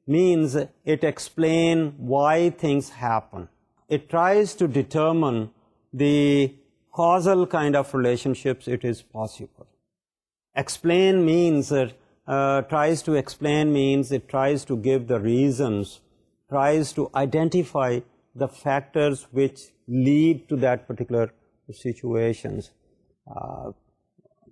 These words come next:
very, very strongly, if I could say that, it's trying to find out the cause and effect relationship.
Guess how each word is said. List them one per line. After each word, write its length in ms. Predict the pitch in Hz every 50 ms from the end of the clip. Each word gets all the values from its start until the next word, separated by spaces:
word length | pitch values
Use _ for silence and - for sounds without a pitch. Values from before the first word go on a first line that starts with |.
| _ - -
very, 600 | 117 110 139 160 170 175 170 165 156 143 - - 127 -
very 260 | 123 139 151 165 156
strongly, 640 | 139 - - - 156 165 175 180 185 180 170 170 160
if 140 | - -
I 200 | 151 135 135 131
could 200 | 120 - 127 110
say 320 | - - - 160 170 170 156
that, 380 | 139 131 113 113 117 113 - _ _ _ _ _ _ _ _
it's 920 | - 139 135 - _ _ _ _ _ _ _ _ _ - - - _ - -
trying 380 | _ 147 143 151 165 170 175 170
to 120 | - 160 147
find 420 | - - 147 135 135 143 139 139
out 200 | 135 127 117 -
the 80 | - 120
cause 500 | - _ - 139 139 143 143 143 123 135
and 200 | 127 120 117 - - _
effect 500 | - 117 - - 123 117 110 - _ _ _ _ _ _ _ -
relationship. 760 | 143 151 156 143 120 107 - - 104 104 98 - - -